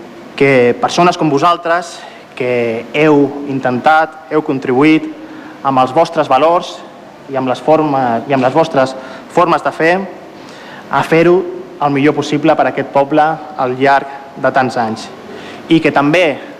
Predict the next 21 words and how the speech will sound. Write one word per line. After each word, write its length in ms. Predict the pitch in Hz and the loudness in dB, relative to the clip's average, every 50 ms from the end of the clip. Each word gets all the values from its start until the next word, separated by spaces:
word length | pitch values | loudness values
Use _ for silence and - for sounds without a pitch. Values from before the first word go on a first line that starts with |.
| - - - - | -20 -20 -4 0
tal 160 | 160 170 175 | 0 2 2
i 60 | 180 180 | 0 0
com 140 | 165 147 143 | 0 0 0
així 400 | 135 - - 160 156 135 123 107 - - - - - - | 0 0 0 0 2 2 0 -2 -6 -10 -16 -16 -12 -4
reflectien 800 | - 139 135 - - 131 123 - - 165 180 175 139 123 120 120 117 | -2 -2 0 2 0 0 0 2 2 4 4 4 4 2 0 -2 -2
els 120 | 147 139 147 | -2 -2 0
mateixos 560 | 139 127 - 160 160 156 - 135 120 - - - - - - - - - | -2 0 2 0 0 0 0 -2 -2 -4 -6 -12 -16 -16 -16 -18 -8 -2
resultats 640 | - 135 120 135 123 117 - 151 156 151 143 - - - | -2 0 0 0 0 2 2 2 4 4 2 -2 -6 -6
electorals, 680 | 123 127 120 - - 127 131 139 147 165 190 - - - - - - - - - | -4 -4 -4 -4 -2 2 2 4 4 2 0 -4 -8 -16 -18 -18 -20 -20 -12 -6
doncs 200 | 135 131 131 127 | -4 -4 -2 0
una 360 | 143 147 143 135 127 123 117 - | 2 2 4 4 4 2 0 -2
majoria 580 | 139 135 135 131 127 135 127 135 139 139 127 123 113 110 - - - - - - - | 0 0 0 2 2 0 2 2 4 4 4 4 2 0 -4 -10 -14 -16 -18 -16 -6
de 140 | 127 131 123 | -2 -2 0
gent 340 | 120 139 139 135 127 117 117 - - - | 2 2 2 2 2 0 -2 -4 -6 -4
al 100 | 131 131 | -2 -2
nostre 240 | 135 135 - 147 135 | -2 0 0 0 0
municipi, 560 | 127 123 123 117 - 143 143 139 156 160 165 160 - - - - - - 127 | 2 0 0 0 0 0 0 2 2 2 2 0 -2 -8 -12 -14 -8 -4 -2
doncs, 180 | 123 - - | -2 0 0
també 320 | - 120 120 117 117 123 123 120 127 - - - - - - - - - - - - | 2 2 4 4 4 4 4 2 0 -4 -12 -14 -16 -16 -16 -16 -18 -18 -18 -6 -2
ho 60 | - 143 | -2 0
feia 480 | - - 151 151 151 156 151 151 156 | 2 4 4 4 4 4 4 2 0